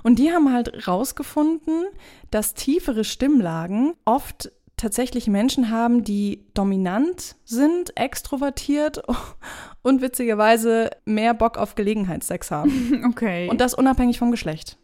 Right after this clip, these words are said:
Speaker 1: Also es hat nichts
Speaker 2: Mhm.
Speaker 1: mit Männern oder Frauen zu tun. Herausgefunden haben die das dann dadurch, dass sie quasi die Menschen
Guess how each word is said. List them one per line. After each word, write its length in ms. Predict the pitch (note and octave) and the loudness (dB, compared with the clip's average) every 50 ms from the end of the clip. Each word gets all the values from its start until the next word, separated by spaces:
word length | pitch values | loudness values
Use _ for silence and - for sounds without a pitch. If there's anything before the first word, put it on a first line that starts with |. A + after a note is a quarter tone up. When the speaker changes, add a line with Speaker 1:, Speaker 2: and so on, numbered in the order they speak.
| _ _ - | _ _ -8
Speaker 1:
Also 140 | F#3+ F#3 | -8 -8
es 80 | G3 - | -6 -8
hat 140 | G#3 G#3 A3+ | -4 4 4
nichts 200 | A#3 A3 A#3+ C#4 | 4 6 6 4
Speaker 2:
Mhm. 40 | D4+ | 4
Speaker 1:
mit 120 | A#3+ A#3+ | 2 0
Männern 280 | A3+ G#3 G#3+ A3 A3+ A3+ | -2 -2 0 0 0 -2
oder 160 | A#3 G3+ G3+ | -2 -6 -6
Frauen 260 | - - F3 F3 F3 | -6 -6 -8 -8 -8
zu 120 | F3 - - | -8 -12 -14
tun. 260 | - - - - G3 - - - - - - - - - - _ _ _ _ - | -12 -10 -10 -10 -10 -14 -16 -20 -18 -18 -18 -20 -20 -20 -20 _ _ _ _ -4
Herausgefunden 920 | A#3+ A3+ G#3+ G#3 G3+ A3 B3+ D4 - - B3 - C4+ C4 B3 - A3+ G#3 F#3 | -2 -2 0 2 4 4 4 2 0 -6 -4 0 0 0 0 0 -2 -2 0
haben 300 | G3 G3+ G#3 A3+ A#3+ A#3+ | 2 2 2 2 2 0
die 80 | A#3 A3+ | 0 0
das 160 | A3 A3 - | -4 -4 -2
dann 160 | A3 G#3 G3+ | -2 -2 0
dadurch, 260 | F#3+ F#3 G3+ A3 A3 | 0 0 0 0 -2
dass 140 | - G#3+ G3+ | -2 -4 -4
sie 100 | - G#3+ | -6 -6
quasi 260 | G#3 G3 G3 G3 G3 F#3+ | -4 -2 -2 -2 0 -2
die 100 | G3 F#3+ | -2 -2
Menschen 640 | F#3+ G3 G#3+ A3 - G#3+ G3+ G3+ G3+ G3 - - | 0 -2 -2 -2 -2 -2 0 0 -2 -2 -4 -8